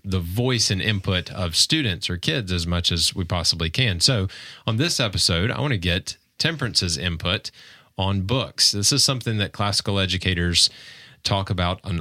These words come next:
awful lot. We love talking about books. We love shopping for books. We love arguing over books. We love discussing books. Uh, and we love planning out which books we're going to read next or read with our children or have our children read. So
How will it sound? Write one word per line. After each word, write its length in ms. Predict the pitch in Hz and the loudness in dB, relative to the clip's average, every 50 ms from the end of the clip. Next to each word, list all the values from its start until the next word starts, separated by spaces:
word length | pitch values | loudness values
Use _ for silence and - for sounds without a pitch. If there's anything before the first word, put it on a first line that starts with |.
| - - | -4 -4
awful 500 | 85 87 90 95 98 95 - 117 101 95 | -4 -2 0 -2 -2 -2 -2 -2 0 0
lot. 400 | 92 87 85 78 60 - - - | 0 0 -2 -2 -4 -6 -6 -4
We 100 | 95 90 | -2 -2
love 540 | 85 85 87 92 95 95 92 92 92 92 92 | -2 0 0 0 0 0 0 0 -2 -4 -4
talking 360 | - 92 87 90 - - 101 | -4 -2 -2 -2 -2 -2 0
about 280 | 92 90 85 85 80 82 | 0 0 0 -2 -2 -4
books. 340 | 82 80 82 85 - - - | -4 -4 -2 -2 -2 -2 -2
We 80 | 98 90 | 0 0
love 220 | 90 87 85 80 | 0 0 0 0
shopping 540 | - - - 95 85 92 - - 87 82 80 | 2 2 2 0 -2 -4 -4 -2 -4 -2 -4
for 180 | 80 - 85 78 | -4 -4 -4 -4
books. 420 | 76 80 80 92 85 - - - - - - - - - | -4 -4 -4 -2 0 2 2 2 2 -2 -10 -20 -10 -4
We 100 | - 110 | -2 0
love 200 | 107 104 104 101 - | 0 0 0 -2 -2
arguing 580 | 73 117 117 131 117 110 107 95 92 90 87 90 | -2 0 0 0 2 2 2 2 2 0 0 0
over 300 | 87 90 87 85 87 85 | 0 0 -2 -2 -2 -2
books. 420 | 82 101 107 127 127 - - - | 0 0 0 0 2 2 2 4
We 140 | 131 131 135 | 4 2 0
love 200 | 131 127 123 117 | 0 0 -2 0
discussing 600 | 120 131 - - - 120 110 107 - 123 110 104 98 | 0 0 2 2 2 2 2 2 2 2 2 0 0
books. 380 | 98 104 104 104 - - - - - - - - - - - - - - - | 0 0 0 0 2 2 2 2 0 -4 -18 -18 -20 -20 -20 -20 -18 -8 -2
Uh, 40 | 117 113 113 113 113 | 0 2 2 2 2
and 100 | 117 120 | 2 2
we 80 | 120 120 | 2 2
love 540 | 117 113 110 110 110 101 98 - - - - | 2 2 2 2 0 0 -2 -6 -8 -8 -6
planning 400 | - - 117 113 113 113 107 104 | -4 0 0 2 2 4 4 4
out 220 | 98 95 98 95 87 | 2 2 2 0 2
which 280 | 107 101 98 - - - | 0 0 0 0 0 0
books 280 | 98 95 95 - - | 0 -2 0 0 0
we're 80 | - 107 | 0 0
going 300 | 98 95 87 85 85 82 | 0 0 0 0 0 0
to 340 | 82 - 90 85 85 85 85 71 | 0 2 2 2 0 0 -2 -2
read 320 | 87 87 85 85 82 85 | 0 0 2 2 2 2
next 520 | 95 110 135 127 98 90 - - - - | 2 2 2 2 0 0 2 2 2 2
or 160 | - 95 110 104 | 2 0 0 0
read 240 | 92 92 90 87 85 | 0 0 0 0 0
with 160 | 90 87 - | 0 0 0
our 100 | 104 107 | 0 0
children 500 | 104 - - 170 156 123 104 98 90 90 | 2 2 2 0 0 0 -2 -2 -2 -2
or 240 | - - 156 170 165 | -2 -2 -2 -2 -2
have 300 | 107 - 147 156 156 131 | 0 0 -2 -2 0 0
our 140 | 123 104 98 | -2 -2 -2
children 420 | 87 - 98 92 87 85 85 80 | 0 0 0 0 0 -2 -2 -4
read. 300 | 78 71 - - - - | -2 -2 -4 -4 -2 0
So 500 | - - - 170 143 117 98 98 101 113 | 0 2 2 2 2 2 2 0 0 -2